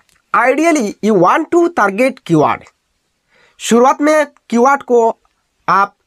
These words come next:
टारगेट करना होगा। Keyword, your profile, video title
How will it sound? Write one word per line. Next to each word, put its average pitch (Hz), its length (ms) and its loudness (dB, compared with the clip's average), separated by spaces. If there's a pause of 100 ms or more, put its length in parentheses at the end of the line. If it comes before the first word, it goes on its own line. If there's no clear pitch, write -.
(180)
टारगेट 277 280 0
करना 175 240 -2
होगा। 113 280 -6 (480)
Keyword, 220 400 2 (520)
your 285 240 2
profile, 214 420 0 (220)
video 196 280 2 (140)
title 214 320 -2